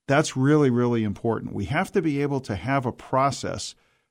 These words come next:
through, uh, through which we can get our arms around things so that there aren't any things hanging out there.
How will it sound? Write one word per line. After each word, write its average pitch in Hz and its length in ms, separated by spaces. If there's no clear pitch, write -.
through, 139 460
uh, 101 380
through 123 320
which 135 280
we 143 100
can 120 200
get 127 180
our 127 200
arms 127 340
around 107 360
things 101 380
so 113 280
that 107 160
there 113 220
aren't 151 280
any 139 260
things 131 340
hanging 127 460
out 117 280
there. - 260